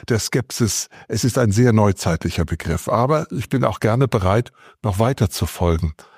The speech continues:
Der Reichsparteitag neunzehnhundertsechsunddreißig. Wir sehen gerade den Moment, an dem der Mann, der später reden wird,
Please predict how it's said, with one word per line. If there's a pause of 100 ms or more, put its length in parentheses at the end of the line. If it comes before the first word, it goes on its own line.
(320)
Der
Reichsparteitag
neunzehnhundertsechsunddreißig.
Wir
sehen
gerade
den
Moment,
an
dem
der
Mann,
der
später
reden
wird,